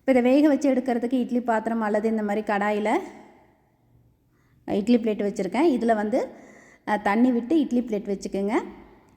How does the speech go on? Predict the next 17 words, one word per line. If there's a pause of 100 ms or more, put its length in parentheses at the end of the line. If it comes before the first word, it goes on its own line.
(200)
இதுல
வந்து
நம்ம
ரெடி
பண்ணி
வச்சிருக்க (340)
கிண்ணங்களை
அடுக்கிக்கலாம். (3750)
இதை
மூடி
போட்டு (120)
மூடி, (800)
நம்ம (160)
எந்த (120)
பாத்திரத்துல
ஊத்தி
வைக்கிறோமோ,